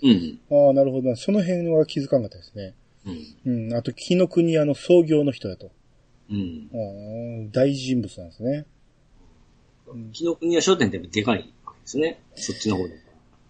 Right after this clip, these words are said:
Speaker 2: あの、梅田にでっかいのがありますけど、
Speaker 1: うん。
Speaker 2: 僕の知る限り一番でかい本屋はあの梅田の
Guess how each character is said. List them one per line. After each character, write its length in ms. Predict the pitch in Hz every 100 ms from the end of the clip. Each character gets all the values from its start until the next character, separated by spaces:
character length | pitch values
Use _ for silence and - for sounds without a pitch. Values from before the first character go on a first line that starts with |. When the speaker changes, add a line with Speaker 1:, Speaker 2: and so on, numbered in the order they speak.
| _ _ _ _ _
Speaker 2:
あ 220 | 233 196 202
の、 120 | 190
梅 240 | 180 240
田 120 | 262
に 240 | 254 233 151
で 80 | 165
っ 40 |
か 180 | - 220
い 40 |
の 60 | 139
が 80 | 107
あ 60 |
り 60 | 107
ま 120 | 104
す 60 | -
け 120 | 104
ど、 340 | 107 101 90 - - -
Speaker 1:
う 60 | 101
ん。 880 | 90 120 156 185 180 165 233 202
Speaker 2:
僕 420 | 160 190 226 226 214
の 140 | 220
知 160 | - 214
る 80 |
限 260 | 190 202 165
り 60 | 120
一 160 | 127
番 160 | 143 139
で 80 | 139
か 120 | 127
い 60 |
本 180 | 107 120
屋 140 | 120 117
は 160 | 120
あ 40 | 123
の 80 | 123
梅 180 | 123
田 140 | 120 117
の 260 | 117 113